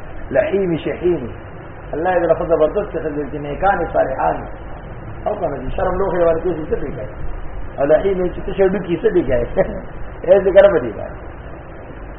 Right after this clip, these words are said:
ومن يتصبر يصبره الله، څوک چې ځان په زور باندې صبر کوي، نو الله تعالی دله توفیق ورکوي. وما اوتي احد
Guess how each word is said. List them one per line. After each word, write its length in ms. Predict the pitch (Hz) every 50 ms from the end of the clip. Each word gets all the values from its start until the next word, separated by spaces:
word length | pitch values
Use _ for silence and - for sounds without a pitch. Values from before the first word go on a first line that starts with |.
| - - - - - - - - - - - - - - - - - - - - - -
ومن 320 | - 127 143 156 190 214 220
يتصبر 760 | 220 214 214 - 180 170 - 208 202 202 170 156 214 202 190
يصبره 680 | 185 185 180 - - 196 175 156 147 165 165 165 160 165
الله، 380 | 165 165 165 165 165 170 170 165 165 -
څوک 260 | - - 208 208 208 -
چې 160 | - 185 185
ځان 280 | 170 - 180 196 208 208 208
په 120 | - 185 165
زور 260 | - - 175 214 220 214
باندې 320 | 208 190 190 190 190 190 190 -
صبر 260 | - 214 214 196 185 185
کوي، 200 | - 214 214 185
نو 80 | 185
الله 300 | - 160 170 165 165 165 165
تعالی 260 | 165 170 165 185 185
دله 200 | 180 165 165 165
توفیق 380 | 160 165 160 156 151 165 170 165
ورکوي. 300 | 160 156 151 - 143 143
وما 260 | 131 123 120 123 120 123
اوتي 420 | 123 147 165 170 165 170 170 170
احد 320 | 165 156 165 151 165 165